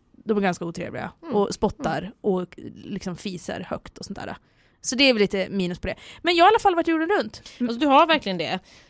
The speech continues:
Speaker 1: Ja.
Speaker 2: Eh, väldigt spännande. Jag har levt genom dig på
Speaker 1: Ja,
Speaker 2: dina
Speaker 1: men det har du
Speaker 2: resor.
Speaker 1: gjort. Absolut. Genom min Instagram också och så vidare.
Speaker 2: Jag
Speaker 1: Så
Speaker 2: legat
Speaker 1: det
Speaker 2: på soffan.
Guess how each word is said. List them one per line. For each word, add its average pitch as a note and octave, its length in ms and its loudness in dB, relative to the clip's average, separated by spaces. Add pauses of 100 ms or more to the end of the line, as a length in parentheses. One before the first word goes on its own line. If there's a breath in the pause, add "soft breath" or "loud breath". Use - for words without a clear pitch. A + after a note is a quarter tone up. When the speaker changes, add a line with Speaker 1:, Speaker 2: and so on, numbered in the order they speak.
Speaker 1:
Ja. - 320 6
Speaker 2:
Eh, F3+ 120 -6 (160)
väldigt A#3 420 -4 (260)
spännande. B3+ 380 2
Jag G3 80 0
har A#3 60 0
levt C4+ 320 0
genom A3 460 2
dig F3 200 -4
på - 60 -18 (200)
Speaker 1:
Ja, F#3+ 60 -16
Speaker 2:
dina D4 140 6
Speaker 1:
men F#4+ 100 6
det F#4 60 10
har F4 80 10
du C#4+ 40 8
Speaker 2:
resor. A3+ 120 10
Speaker 1:
gjort. G3+ 100 6
Absolut. C4+ 380 6
Genom A3+ 360 4
min A3 120 2
Instagram G3 420 2
också G#3 220 -6
och - 200 -2
så G#3 80 0
vidare. F#3+ 220 4
Speaker 2:
Jag D#4 100 12
Speaker 1:
Så D#4 80 12
Speaker 2:
legat C4+ 180 8
Speaker 1:
det A#3 40 0
Speaker 2:
på B3 80 2
soffan. G#3 460 0